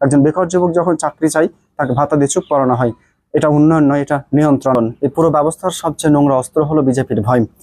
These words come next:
"আমরা না থাকলে বিজেপি আসবে।" এই এক লাইনে মুসলমান সমাজকে মানসিকভাবে জিম্মি করে রাখা হয়েছে। এই ভয়ে রাজনীতি তৃণমূল আর কিছু দিতে বাধ্য নয়। বিকল্প, বিকল্প নেই, জিম্মিদারির মধ্যে লুকিয়ে আছে সবচেয়ে বড় বঞ্চনা।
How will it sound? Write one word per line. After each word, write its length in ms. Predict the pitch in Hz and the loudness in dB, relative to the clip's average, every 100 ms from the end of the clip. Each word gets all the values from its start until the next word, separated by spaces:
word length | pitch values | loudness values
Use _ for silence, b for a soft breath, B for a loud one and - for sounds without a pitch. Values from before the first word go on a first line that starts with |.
| b - | b 0
"আমরা 200 | 156 156 | 2 2
না 100 | 156 | 0
থাকলে 260 | 165 165 | -2 -2
বিজেপি 340 | 143 135 139 131 | 0 0 -2 -2
আসবে।" 300 | 131 - 165 | -2 -2 0
এই 160 | 156 | 2
এক 240 | 131 147 - | 2 0 0
লাইনে 200 | 185 185 | 0 2
মুসলমান 360 | 170 160 170 165 | 2 0 0 0
সমাজকে 420 | 156 156 151 165 | 0 0 0 0
মানসিকভাবে 680 | 143 139 - 151 156 156 139 | 2 2 0 0 0 -2 0
জিম্মি 260 | 151 165 | 2 2
করে 180 | 156 135 | 2 0
রাখা 240 | 123 120 | -2 -2
হয়েছে। 340 | 120 123 123 120 b b | 0 0 0 -4 b b
এই 60 | 143 | -2
ভয়ে 220 | 135 156 | 2 2
রাজনীতি 360 | 143 131 151 | 2 0 -2
তৃণমূল 360 | 156 143 147 147 | 0 2 2 2
আর 160 | 139 139 | 0 -2
কিছু 180 | 139 | -6
দিতে 260 | 143 143 143 | -2 -2 0
বাধ্য 300 | 120 120 117 | 2 2 2
নয়। 180 | 123 117 b b b | 0 0 b b b
বিকল্প, 340 | 131 147 160 170 | 0 0 0 0
বিকল্প 580 | 160 135 143 160 160 165 | 0 0 -2 -2 0 2
নেই, 180 | 160 | 2
জিম্মিদারির 500 | 143 139 143 139 139 | 2 2 2 2 2
মধ্যে 240 | 135 127 131 | 0 0 -2
লুকিয়ে 300 | 127 120 147 | -4 -6 -10
আছে 100 | 147 | -6
সবচেয়ে 340 | 131 120 127 | -4 -2 0
বড় 120 | 117 | 2
বঞ্চনা। 440 | 117 120 117 120 | 2 0 0 -2